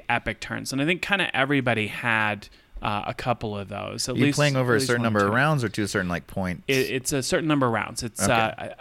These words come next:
Speaker 1: I believe, I believe it's either eight or nine rounds. I think there's eight weather cards, and there's one weather card per round, except for the first round I don't think has weather. So maybe it's nine rounds. Uh,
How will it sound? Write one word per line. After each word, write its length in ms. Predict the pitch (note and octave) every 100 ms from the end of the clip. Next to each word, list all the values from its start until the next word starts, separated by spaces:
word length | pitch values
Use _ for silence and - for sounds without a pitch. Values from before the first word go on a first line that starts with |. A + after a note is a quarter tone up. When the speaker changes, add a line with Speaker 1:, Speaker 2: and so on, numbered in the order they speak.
| E3+
Speaker 1:
I 20 |
believe, 420 | B2+ C#3+ F3 D3+ - - - -
I 80 |
believe 360 | B2+ D3 E3+ G#3+
it's 140 | G#3 E3+
either 200 | C#3 F2+
eight 180 | C#3
or 60 | D#3+
nine 260 | D3 C3+ C3
rounds. 260 | A#2 A2+ A#2+
I 40 |
think 180 | C3 E3
there's 220 | F3 B2
eight 240 | - C#3 D3
weather 340 | B2 A#2 C#3+
cards, 440 | C#3+ D#3 D3+ D#3 -
and 80 | B2+
there's 160 | A2+
one 220 | B2 C3+ B2+
weather 320 | A#2+ A#2 A2+ -
card 360 | - A#2+ G#2+ -
per 180 | - A#2
round, 500 | A2 G#2+ G2+ G2 G2 - -
except 260 | B2 C#3 B2
for 60 |
the 80 | G#2+
first 420 | - C3 B2+ -
round 220 | A2 G2+
I 60 | G2
don't 260 | F#2 G#2 -
think 160 | G2+
has 260 | - G2+ -
weather. 220 | - G2+
So 160 | A2 A#2+ A2
maybe 340 | C3+ D#3+ E3
it's 140 | C#3+
nine 240 | C3 A#2+ B2
rounds. 400 | B2+ B2+ B2+ - - - - - _ -
Uh, 260 | G#2 G2